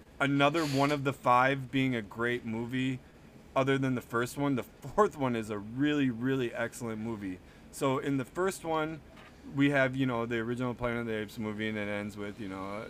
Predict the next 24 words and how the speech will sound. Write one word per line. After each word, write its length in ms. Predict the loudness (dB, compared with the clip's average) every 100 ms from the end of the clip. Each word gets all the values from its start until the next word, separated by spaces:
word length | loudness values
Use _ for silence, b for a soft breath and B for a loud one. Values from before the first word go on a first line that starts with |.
| -8 -6
they 120 | -6
destroyed 440 | -6 -4 -2 2
it 160 | 2 2
in 140 | 0
the 260 | 0 0 -2
Statue 340 | 0 0 0
of 60 | 0
Liberty 320 | 0 0 0
and 80 | 2
all 120 | 2
that. 240 | 4 2 -2 B B B
And 160 | -2 0
then 120 | 0
in 100 | -2
the 60 | -4
second 580 | -6 -4 -2 -2 -2 -2
movie, 520 | -4 -4 -4 -4 -6 B -20 -6
it's, 260 | -4 -4 -4
uh, 280 | -4 -4 -4
Beneath 320 | -2 -2 -4
the 80 | -8
Planet 320 | -4 -4 -4
of 60 |
the 80 | -4